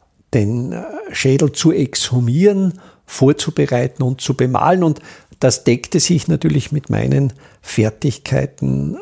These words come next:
als, als Bildhauer, mit dieser kunsthandwerklichen Basisausbildung, so dass ich diesen Auftrag angenommen habe und so eben den ersten Schädel bemalt habe, was dann zu einigen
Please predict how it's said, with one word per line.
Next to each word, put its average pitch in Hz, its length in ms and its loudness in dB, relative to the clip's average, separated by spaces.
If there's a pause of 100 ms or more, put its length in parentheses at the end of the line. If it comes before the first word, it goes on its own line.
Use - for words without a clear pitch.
als, 123 680 -4
als 123 180 -4
Bildhauer, 170 440 4
mit 131 220 -2
dieser 120 360 0 (380)
kunsthandwerklichen 135 1200 0
Basisausbildung, - 1080 -2 (300)
so - 160 0
dass 120 280 0
ich - 180 -4
diesen 135 480 0
Auftrag - 720 -4
angenommen 120 560 0
habe - 280 -2
und 113 220 -2
so 131 260 0
eben 127 380 2 (680)
den 120 100 2
ersten 117 460 0
Schädel 139 280 2
bemalt 123 460 0
habe, 143 240 4 (300)
was 101 460 -2
dann 104 340 2 (340)
zu 113 300 2 (340)
einigen 113 580 -2